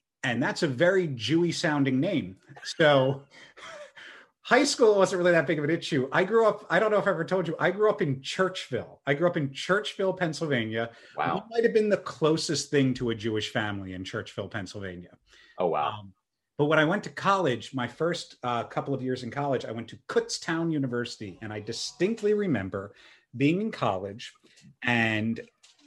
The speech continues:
Speaker 1: if you thought my area didn't have a lot of the, the, the people from the tribe, Kutztown had it even less. And so we went to school. It was my freshman year. It was September.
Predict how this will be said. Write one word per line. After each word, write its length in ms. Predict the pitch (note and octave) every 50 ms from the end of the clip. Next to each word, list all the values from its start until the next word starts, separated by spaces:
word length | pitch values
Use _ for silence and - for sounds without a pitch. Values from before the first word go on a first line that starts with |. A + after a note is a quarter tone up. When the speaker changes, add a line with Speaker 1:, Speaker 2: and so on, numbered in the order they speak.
| _ _ -
Speaker 1:
if 160 | C#3 C3+ B2+
you 120 | D#3+ G#3 G#3
thought 240 | A3+ G#3 E3+ C#3
my 220 | C#3 C#3+ D#3 D#3+ D3+
area 300 | C3+ B2 A#2 A2 G#2+ G#2
didn't 220 | F#2 G#2+ G2+ G#2 G2+
have 400 | - A#2+ G#2 G2 G2 F#2+ E2+ - _ _ _ -
a 60 | A2+
lot 240 | A2 A2+ G#2+ G#2 G2+
of 120 | G2+ F#2+ A2
the, 320 | A#2 G#2 G2 F#2 F#2 F2 - _ _ _ A#2+ A2+
the, 260 | A#2 A#2 A2 G#2 G2+ G#2
the 80 | A2 A2
people 300 | - - C3+ C3+ A#2+ G#2+
from 160 | - B2 G#2+
the 80 | G2+ F#2+
tribe, 420 | - - A2 G2 F#2+ F#2+ F#2 F2 _ _ _ _ _ _ -
Kutztown 440 | - F#3+ G#3 G3+ - - D3+ B2 F#2
had 140 | A2 A2+ A2
it 140 | A#2 - _
even 280 | - B2+ A#2 A2 G2 G2
less. 400 | A2+ C3+ B2+ G#2+ - - - - _ _ _ _ _ _ - A#2
And 140 | A#2+ A#2+
so 180 | - - C3 B2
we 140 | A#2+ B2+ B2
went 200 | B2 D3+ E3+ E3+
to 60 | F3+
school. 260 | E3 - - D3 C3 B2+
It 20 |
was 120 | B2+ - -
my 80 | A#2
freshman 420 | - - C#3 C#3 C#3 - D3+ C3 B2
year. 100 | A#2+ A#2
It 60 | A#2
was 120 | G#2+ -
September. 500 | - G#2 - - D#3+ F3+ C3+ G#2+ G#2 -